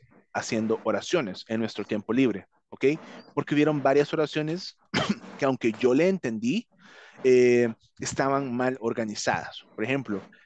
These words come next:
me dijo, "I am to the play, to the football, soccer is my place."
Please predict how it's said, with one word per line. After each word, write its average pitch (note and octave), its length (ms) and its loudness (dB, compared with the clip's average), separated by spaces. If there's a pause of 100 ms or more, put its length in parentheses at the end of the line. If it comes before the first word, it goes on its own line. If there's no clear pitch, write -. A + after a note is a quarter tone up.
(160)
me A2+ 100 0
dijo, C#3 380 0
"I B2+ 200 2
am C3+ 180 -2
to - 180 -6
the C#3 120 0
play, C3+ 540 2
to - 180 -10
the A2+ 100 -4
football, A#2 320 -4
soccer D#3 560 -2
is A2 160 -6
my A2 160 -4
place." D#3+ 420 0